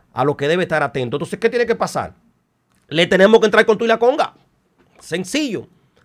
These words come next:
Con todo y la conga hay que entrarle porque a nosotros no debe importarnos el funcionario. A nosotros no debe importarnos el ministro. A nosotros debe darnos igual quien tenga, quien esté gobernando en este momento.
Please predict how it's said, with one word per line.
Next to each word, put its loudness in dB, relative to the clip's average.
Con 4
todo 6
y 0
la 0
conga 2
hay 0
que -4
entrarle -2
porque -6
a -4
nosotros -2
no 0
debe 0
importarnos 0
el -2
funcionario. -4
A -2
nosotros 0
no 0
debe 0
importarnos 2
el 2
ministro. -4
A 0
nosotros 2
debe 4
darnos 2
igual 8
quien -2
tenga, -2
quien -6
esté -2
gobernando 0
en 0
este -4
momento. -4